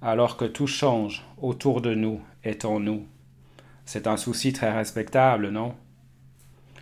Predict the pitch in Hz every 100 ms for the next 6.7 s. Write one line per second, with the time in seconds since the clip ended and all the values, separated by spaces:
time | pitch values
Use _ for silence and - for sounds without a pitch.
0 | - - - - - 113 131 135 143 151
1 | 151 143 143 127 131 127 120 117 127 -
2 | 113 127 120 113 120 113 113 107 120 120
3 | 117 131 113 113 98 90 - - - -
4 | - - 117 139 147 147 151 143 135 120
5 | 117 120 135 135 131 123 131 117 117 123
6 | 135 139 131 120 113 135 127